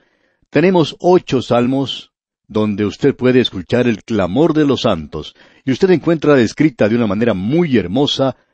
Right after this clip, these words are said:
la confianza inamovible en el Señor. Pensamos que vamos a poder ver aquí al Señor Jesucristo en estos salmos,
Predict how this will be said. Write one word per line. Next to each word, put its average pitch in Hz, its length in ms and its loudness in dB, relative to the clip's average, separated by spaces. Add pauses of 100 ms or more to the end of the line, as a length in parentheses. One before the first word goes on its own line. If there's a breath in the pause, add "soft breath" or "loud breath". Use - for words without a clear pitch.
la 113 280 0
confianza 135 1040 -2 (100)
inamovible 123 1080 0 (260)
en 113 160 0
el 92 80 -2
Señor. 82 400 -8 (880)
Pensamos 175 340 0
que 143 80 2
vamos 143 300 0
a 127 40 -2
poder 113 260 -2
ver 120 160 2
aquí 127 360 2
al 107 160 2
Señor 107 320 -4
Jesucristo 110 680 -4
en 95 60 -4
estos 95 320 -8
salmos, 104 460 -2